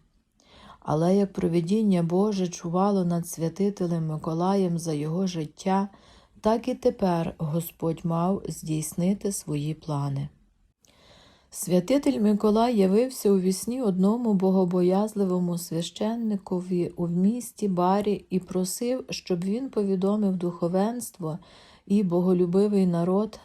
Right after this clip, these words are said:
аби його мощі перенести з Мири до Бара. Коли ця вістка розійшлася в барі,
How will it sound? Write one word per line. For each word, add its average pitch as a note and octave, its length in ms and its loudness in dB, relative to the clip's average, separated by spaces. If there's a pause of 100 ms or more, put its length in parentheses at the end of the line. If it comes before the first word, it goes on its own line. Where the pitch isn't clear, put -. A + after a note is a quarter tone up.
(100)
аби F3+ 300 0
його A3+ 260 0
мощі G3+ 460 0
перенести E3+ 720 -4
з E3+ 80 -8
Мири F3 400 -2
до F#3 160 -4
Бара. D#3 480 -6 (680)
Коли F3 280 2
ця F#3 180 0
вістка F3+ 500 0
розійшлася E3 800 -4
в D#3+ 80 -6
барі, F3 500 -2